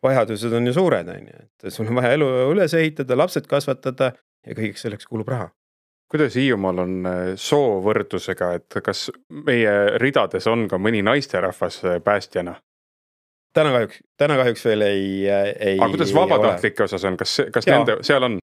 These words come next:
Speaker 1: Jaa, seal on. Seal on, et vabatahtlikkuse nõuded on ju oluliselt, äh, äh, lihtsamad, on ju, ja, ja need ülesanded ei ole nii, nii karmid, mida sa pead, äh, saavutama, et, äh,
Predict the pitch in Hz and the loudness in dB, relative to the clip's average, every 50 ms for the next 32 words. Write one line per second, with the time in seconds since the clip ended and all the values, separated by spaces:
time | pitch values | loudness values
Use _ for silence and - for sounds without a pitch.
0 | _ _ 123 113 110 107 - _ _ _ _ _ _ - 156 131 95 90 87 _ | _ _ 0 0 0 -2 -6 _ _ _ _ _ _ -2 -2 -2 -2 -4 -6 _
1 | _ _ _ _ _ _ _ _ _ _ _ - - 247 214 208 226 196 135 113 | _ _ _ _ _ _ _ _ _ _ _ -2 2 2 4 4 2 2 2 2
2 | 107 107 104 101 - - 117 139 170 156 131 127 123 - 135 - - 143 139 135 | 2 2 2 0 0 2 2 2 4 4 2 2 0 -2 -6 -4 -2 -2 0 2
3 | 147 143 143 147 165 170 151 127 127 127 131 135 135 135 135 135 139 143 151 147 | 2 2 2 2 2 2 2 2 0 0 2 2 2 2 2 2 4 4 4 2
4 | 139 127 127 127 127 127 - 139 131 131 127 123 - _ - 135 135 135 135 135 | 2 2 0 0 -2 0 0 0 0 0 -2 -4 -4 _ 0 2 2 4 2 2
5 | 131 131 _ _ _ _ _ _ _ _ _ _ _ _ 123 123 127 127 131 127 | 0 -2 _ _ _ _ _ _ _ _ _ _ _ _ 0 2 2 4 4 2
6 | 127 127 127 127 127 - - - 50 - - - - - - - 156 151 185 214 | 2 2 0 0 -2 -6 -10 -12 -14 -16 -18 -20 -20 -20 -8 -2 2 2 2 2
7 | 208 - 113 98 95 95 98 95 95 98 98 98 98 95 98 98 98 95 98 98 | 2 0 0 0 0 0 0 0 -2 -2 -2 -2 0 0 0 0 0 0 0 0
8 | 98 101 101 98 98 107 120 120 110 101 110 104 104 104 101 113 120 135 131 107 | -2 -2 -2 -2 -2 0 2 2 2 2 0 -2 -2 -2 0 2 2 2 2 0
9 | 104 104 104 107 110 107 107 107 110 113 113 113 123 117 113 127 143 139 117 104 | 0 -2 0 0 2 2 2 0 0 -2 -2 -2 0 2 2 2 2 0 0 -2
10 | 95 92 98 98 101 98 101 98 92 - 95 95 95 101 101 101 98 101 95 - | -4 -6 -6 -6 -4 -2 -2 -2 -4 -4 -4 -6 -4 -2 0 0 0 0 0 -2
11 | - 107 101 101 101 98 98 98 95 - 143 151 156 135 104 - - 98 98 95 | -4 -2 0 0 0 0 -2 -2 -2 0 0 0 2 0 -2 -6 -10 -16 -16 -14
12 | 90 90 90 - - 101 95 92 - | -12 -12 -12 -10 -6 -6 -6 -6 -6